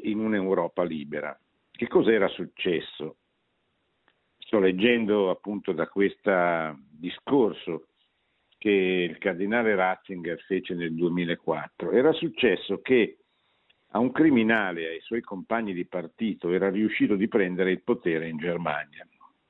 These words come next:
Sta parlando naturalmente di Hitler. Hitler, eh, prese il potere democraticamente, peraltro, nel millenovecentotrentatré e, eh, cominciò a costruire il suo modello di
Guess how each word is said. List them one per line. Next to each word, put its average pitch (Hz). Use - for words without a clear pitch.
Sta -
parlando 82
naturalmente 87
di 98
Hitler. 92
Hitler, 104
eh, 87
prese 110
il 95
potere 90
democraticamente, 90
peraltro, 82
nel 82
millenovecentotrentatré 95
e, 135
eh, 95
cominciò 117
a 87
costruire 95
il 95
suo 104
modello 101
di 90